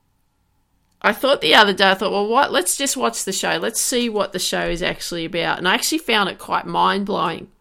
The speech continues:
And it wasn't really about the awesome desserts and the sweets that they were cooking. It was really the mindset.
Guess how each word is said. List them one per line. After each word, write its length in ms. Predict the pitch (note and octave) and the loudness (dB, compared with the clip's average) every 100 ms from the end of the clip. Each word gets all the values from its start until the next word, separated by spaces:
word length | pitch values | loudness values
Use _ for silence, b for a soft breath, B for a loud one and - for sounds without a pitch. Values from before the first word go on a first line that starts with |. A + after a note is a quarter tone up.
| _ _ _ _ _ _ _ _ _ _ _ - | _ _ _ _ _ _ _ _ _ _ _ -8
And 100 | G3 | -4
it 60 | F#3 | -2
wasn't 260 | A#3 D4+ | -2 -2
really 240 | B3 A3+ G3 | 0 4 4
about 300 | F#3+ F#3 E3 | 6 4 4
the 120 | E3+ | 0
awesome 300 | E3+ - F3+ | 0 -2 -4
desserts 460 | F3+ D#3+ E3 E3 E3 | -4 -2 0 -2 -4
and 80 | |
the 40 | D#3+ | -6
sweets 340 | - D#3+ D#3 | -4 -4 -6
that 80 | - | -6
they 100 | C#3 | -6
were 80 | C#3+ | -6
cooking. 460 | - - - - | -10 -18 -16 -14
It 100 | - | -10
was 160 | E3 F3 | -6 -6
really 320 | F#3 A#3 A#3 | -6 -4 -6
the 160 | A3+ E3+ | -6 -6
mindset. 800 | E3 D#3 E3 F3 F3+ - - - | -4 -4 -2 -4 -6 -6 -8 -10